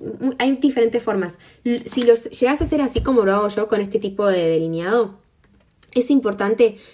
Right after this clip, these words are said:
que no se sequen, que encuentren un delineado cuando lo prueben y lo vayan a comprar. Este es de, este es de mac. Que lo prueben y lo vayan a comprar, que lo pasen muchas veces y que el delineado no se, no se les seque.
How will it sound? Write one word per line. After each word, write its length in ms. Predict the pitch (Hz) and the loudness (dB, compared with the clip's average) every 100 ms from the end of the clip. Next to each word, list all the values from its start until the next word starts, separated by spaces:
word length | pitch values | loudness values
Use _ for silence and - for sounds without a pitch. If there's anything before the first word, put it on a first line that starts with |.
| _ | _
que 120 | 202 | -2
no 100 | 208 | 0
se 140 | 220 226 | 2 4
sequen, 400 | 214 196 175 175 | 2 0 -4 -2
que 80 | |
encuentren 500 | 180 185 214 226 226 | -2 0 0 2 2
un 60 | 214 | 2
delineado 400 | 202 202 190 185 | 0 0 0 -2
cuando 200 | 180 175 | -4 -4
lo 160 | 175 170 | -4 0
prueben 280 | 220 202 | 0 2
y 60 | 180 | 0
lo 80 | 175 | -2
vayan 240 | 180 196 | -4 -4
a 60 | 190 | -4
comprar. 340 | 190 196 196 | -4 -4 -4
Este 260 | 208 202 226 | -6 -2 -2
es 60 | 208 | 0
de, 320 | 190 - - _ _ _ _ _ _ | -2 -4 -12 _ _ _ _ _ _
este 180 | - 226 | -4 0
es 60 | 220 | 0
de 80 | |
mac. 280 | 202 185 - _ _ _ _ | 0 -4 -8 _ _ _ _
Que 120 | - 202 | 0 2
lo 120 | 202 | 6
prueben 200 | 240 220 | 6 6
y 20 | |
lo 60 | 220 | 4
vayan 160 | 240 | 2
a 80 | 233 | 0
comprar, 320 | 202 208 240 | 0 0 0
que 80 | 247 | 2
lo 100 | 208 | 2
pasen 240 | 240 294 269 | 0 2 2
muchas 280 | 269 277 | 4 2
veces 260 | 254 269 269 | 0 -2 -4
y 100 | 226 | -4
que 80 | 220 | -2
el 60 | 208 | 0
delineado 360 | 196 208 247 | 2 2 0
no 160 | 247 240 | 0 -2
se, 240 | 247 254 - | -4 -8 -6
no 140 | 214 226 | -4 -2
se 120 | 233 | -2
les 140 | 202 | -2
seque. 340 | 202 196 180 | -4 -4 -6